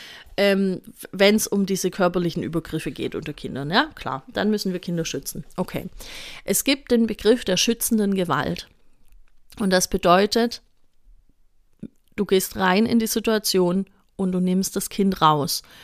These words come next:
Und ich würde wahrscheinlich das Kind rausnehmen, das, ähm, das gerade, wenn wir beim Schlagen bleiben, geschlagen hat. Also kommt auch immer auf,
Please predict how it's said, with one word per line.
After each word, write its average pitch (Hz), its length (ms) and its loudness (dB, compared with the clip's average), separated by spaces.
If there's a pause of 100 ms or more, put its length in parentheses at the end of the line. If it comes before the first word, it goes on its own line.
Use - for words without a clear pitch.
(220)
Und 190 200 -4
ich 190 220 -2
würde 214 600 6
wahrscheinlich 185 720 2
das 185 280 0
Kind 202 380 -2
rausnehmen, 190 720 0
das, 180 380 0 (1040)
ähm, 180 580 0 (1300)
das 190 320 0
gerade, 180 640 2 (240)
wenn 185 260 0
wir 180 80 0
beim 175 200 0
Schlagen 190 360 2
bleiben, 180 340 2
geschlagen 151 560 -2
hat. - 240 -10 (500)
Also 180 240 -2 (160)
kommt 175 240 -2
auch 160 100 -6
immer 170 280 0
auf, - 180 -6